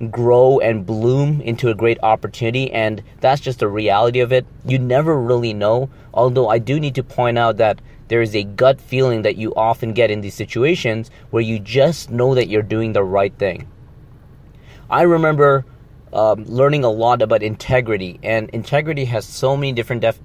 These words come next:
definitions, um, many different ways to look at it,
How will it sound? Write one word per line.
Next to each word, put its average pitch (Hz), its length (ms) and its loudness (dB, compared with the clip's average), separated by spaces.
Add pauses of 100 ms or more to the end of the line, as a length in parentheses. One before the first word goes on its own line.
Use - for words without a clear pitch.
definitions, 110 800 -4 (260)
um, 101 320 -4
many 139 220 -2
different 135 300 -4
ways 110 220 -2
to 107 100 -6
look 110 240 -4
at 107 120 4
it, 104 200 -2